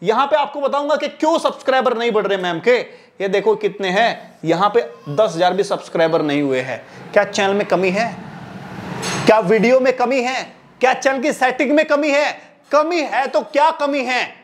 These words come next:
वही इस वीडियो में आपको बताऊंगा। और हो सकता है आप भी ये मिस्टेक कर रहे हो, but आप फिर भी वीडियो पूरी नहीं देखोगे। आप बोलोगे, "नहीं, बस सब्सक्राइबर बढ़वा दो जी, मैं कुछ भी कंटेंट डालो, बस सब्सक्राइबर मेरे बढ़वा दो, पर वीडियो कंप्लीट नहीं देखनी।"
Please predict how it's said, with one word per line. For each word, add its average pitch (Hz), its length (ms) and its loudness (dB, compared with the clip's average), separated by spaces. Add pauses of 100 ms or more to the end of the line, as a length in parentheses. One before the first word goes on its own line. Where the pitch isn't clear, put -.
(300)
वही 269 280 4
इस 254 120 -4
वीडियो 269 260 2
में 294 100 2
आपको 262 220 0
बताऊंगा। 262 520 0 (200)
और 185 100 2
हो 226 140 4
सकता 226 300 -4
है 202 240 -4
आप 175 140 0
भी 175 140 -4
ये 196 80 2
मिस्टेक 180 440 -4
कर 151 120 2
रहे 131 140 -2
हो, 110 140 -6 (340)
but 190 140 2
आप - 260 0
फिर 339 160 4
भी 330 120 4
वीडियो 285 240 4
पूरी 226 260 2
नहीं 196 140 -2
देखोगे। 127 420 -4 (380)
आप 269 180 4
बोलोगे, 285 400 4
"नहीं, 262 300 0
बस 285 120 2
सब्सक्राइबर 277 560 -2
बढ़वा 214 280 0
दो 240 140 2
जी, 277 180 -2 (680)
मैं - 120 4
कुछ 254 240 0
भी 285 100 4
कंटेंट 269 440 0
डालो, 254 160 2
बस 277 140 2
सब्सक्राइबर 277 540 0
मेरे 269 140 -2
बढ़वा 214 300 0
दो, 262 380 -2 (220)
पर 262 100 2
वीडियो 311 380 2
कंप्लीट 269 400 -2
नहीं 269 140 0
देखनी।" 214 420 0